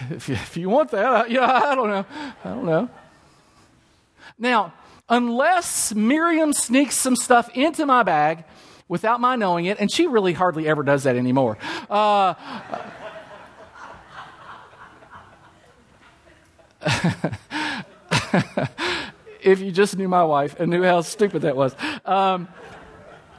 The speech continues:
I, I don't have anything to worry about. I, I just don't. I'm not guilty. I love the, I love the language. No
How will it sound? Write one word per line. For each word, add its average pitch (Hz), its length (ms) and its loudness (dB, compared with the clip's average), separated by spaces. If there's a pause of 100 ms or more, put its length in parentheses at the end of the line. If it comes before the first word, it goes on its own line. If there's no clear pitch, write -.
(720)
I, 202 140 4 (200)
I 247 100 2
don't 320 200 0
have 285 120 -2
anything 269 220 0
to 240 60 0
worry 330 220 2
about. 139 500 -4 (500)
I, 220 200 2
I 247 60 4
just 262 180 -12
don't. 320 260 2
I'm 240 120 2
not 262 140 0
guilty. 269 420 -2 (640)
I 262 80 2
love 320 340 0
the, 220 280 -4 (240)
I - 100 2
love 330 200 4
the 311 100 0
language. 214 380 0 (240)
No 294 760 2